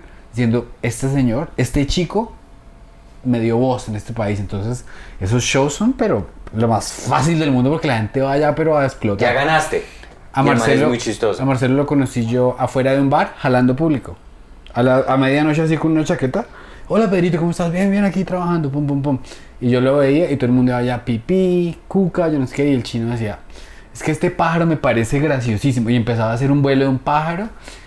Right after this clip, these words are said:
Speaker 1: y yo decía, "Este chico no le tiene miedo a nada". O sea, se veía, se veía que, que, que él iba, que él iba a lograr muy, muy, muy, muy bien. Hicimos el show, entonces yo dije, "Ah, voy a parchar con Marcelo". Llegué, iba a parchar con Marcelo y llegaron tres agentes de una.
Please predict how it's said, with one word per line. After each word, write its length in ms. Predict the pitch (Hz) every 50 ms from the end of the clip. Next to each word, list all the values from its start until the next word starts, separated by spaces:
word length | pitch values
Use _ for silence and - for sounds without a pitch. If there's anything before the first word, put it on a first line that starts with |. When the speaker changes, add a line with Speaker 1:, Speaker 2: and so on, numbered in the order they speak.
| - - - -
Speaker 1:
y 80 | 127
yo 100 | 123 127
decía, 180 | 120 113 123 120
"Este 180 | 113 - 123
chico 240 | - - - - 131
no 80 | 123 120
le 80 | 120
tiene 240 | 113 120 120 120 117
miedo 260 | 120 120 117 117 113 113
a 60 | 117
nada". 340 | 120 123 117 107 80 - - - - - - - - - - - - - - - - - - -
O 40 | -
sea, 160 | 127 117 107
se 160 | - 120 110
veía, 460 | 107 107 104 107 120 120 104 - - - -
se 200 | - - 110 101
veía 440 | 101 98 101 101 107 117 120 120
que, 440 | 120 135 127 113 110 104 101 95 82 - -
que, 320 | - - 117 107 104 98 90
que 120 | - 123
él 100 | 107 104
iba, 360 | 104 104 104 107 110 110 107 -
que 80 | - -
él 120 | 110 104
iba 100 | 104 101
a 40 | 101
lograr 360 | 110 113 107 107 101 101 98
muy, 280 | 104 110 117 127 123 120
muy, 140 | 117 113 113
muy, 140 | 113 110 113
muy 160 | 113 110 107
bien. 180 | 113 131 120 - - - - - - - -
Hicimos 320 | - 107 120 127 147 156 165
el 80 | 170
show, 260 | 170 - 226 233 226 208
entonces 220 | 175 135 139 127
yo 60 | 143
dije, 100 | 139 139
"Ah, 180 | 165 185 185 - -
voy 160 | 135 147 151
a 20 |
parchar 320 | 147 165 - - 147 123 -
con 140 | - 139
Marcelo". 360 | 139 135 131 156 185 165 113 104 - - - - - - - - - - - - - - - - - - - - - - -
Llegué, 500 | 120 123 123 123 123 143 175 214 208 - - - - - - - - - - - - - - - - - -
iba 160 | 151 151 165
a 40 | 160
parchar 220 | 165 147 160 156 -
con 100 | 175 175
Marcelo 280 | 175 156 127 139 135 151
y 20 | 151
llegaron 340 | 151 135 123 120 123 123
tres 200 | - 123 127 127
agentes 320 | 127 127 127 117 120 123 110
de 60 | 113
una. 200 | 104 98 85 -